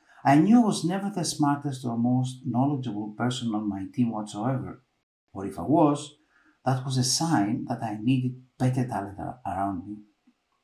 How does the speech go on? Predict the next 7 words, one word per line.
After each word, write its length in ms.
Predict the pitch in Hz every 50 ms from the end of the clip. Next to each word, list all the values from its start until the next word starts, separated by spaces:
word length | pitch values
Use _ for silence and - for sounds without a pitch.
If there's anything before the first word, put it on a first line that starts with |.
| _ _ _ _ _ _ _ _ _ _ _ _ _ _ _ _ _ _ _ -
I've 200 | - 147 143 151
never 260 | 190 233 233 233 220
had 480 | 175 156 175 175 175 165 160 - - -
the 80 | 139
desire 640 | 127 123 127 117 - 131 123 120 127 131 131 127 127
to 80 | 131
micromanage 1120 | 120 113 110 123 131 131 127 127 131 123 120 113 110 120 123 117 110 113 117 107 - -